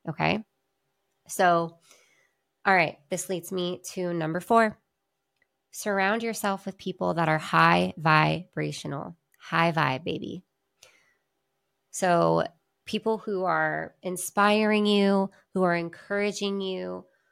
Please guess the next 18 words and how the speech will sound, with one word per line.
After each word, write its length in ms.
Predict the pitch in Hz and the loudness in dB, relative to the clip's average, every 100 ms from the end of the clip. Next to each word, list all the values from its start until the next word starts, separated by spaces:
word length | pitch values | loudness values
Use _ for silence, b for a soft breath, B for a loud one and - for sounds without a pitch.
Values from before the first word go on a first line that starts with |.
| _ _ | _ _
who 120 | 190 | -4
are 140 | 180 | -4
stretching 720 | 170 - - 175 202 202 226 | -4 -10 -6 -2 0 0 -2
you 260 | 220 214 214 | 0 2 0
to 120 | - | -2
be 480 | 165 175 180 185 196 | -6 -4 -2 0 -2
the 80 | 170 | 0
best 400 | 180 180 175 - | 4 4 4 -2
version 380 | 180 180 165 175 | 0 0 0 -2
of 320 | - 170 156 | 2 2 0
you. 380 | 160 160 143 - _ _ _ _ _ _ _ _ _ _ | -4 -4 -4 -8 _ _ _ _ _ _ _ _ _ _
That 320 | 156 170 180 - | 0 2 2 0
is 180 | 180 - | -2 0
who 220 | 185 170 | 0 2
we 140 | 165 | 2
are 100 | 160 | 0
stepping 420 | 156 - 151 160 156 | 0 -4 -4 -2 -4
into. 300 | 160 - | -4 -6